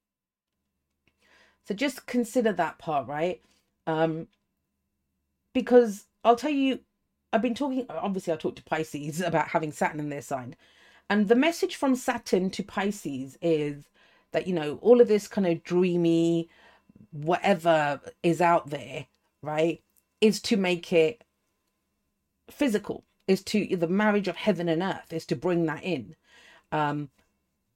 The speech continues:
and I, and okay, so, you know, fair enough. We've been talking to Pisces about that for a year now. And they, their theme tune was the Hawaii Five-O theme tune.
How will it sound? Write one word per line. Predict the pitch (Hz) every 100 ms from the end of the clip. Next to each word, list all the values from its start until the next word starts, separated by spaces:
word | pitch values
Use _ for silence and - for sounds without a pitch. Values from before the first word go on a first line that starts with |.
| _ _ _ _ _ _ -
and | 208
I, | 214 214 -
and | 208 202 -
okay, | 247 220 220 240
so, | -
you | 226
know, | 214
fair | 214 233 220
enough. | 185 185
We've | 175
been | 170 185
talking | 196 185 180
to | -
Pisces | 190 175 180
about | 160 165 160
that | 160
for | - 160
a |
year | 156 180 165
now. | 147 135 - _ _
And | 185 185
they, | 202
their | 165 220 233
theme | - - 180 165
tune | - 165
was | 160
the | 156
Hawaii | 147 170 160 147
Five-O | - 156 151 185
theme | 185 151 143
tune. | 135 139 135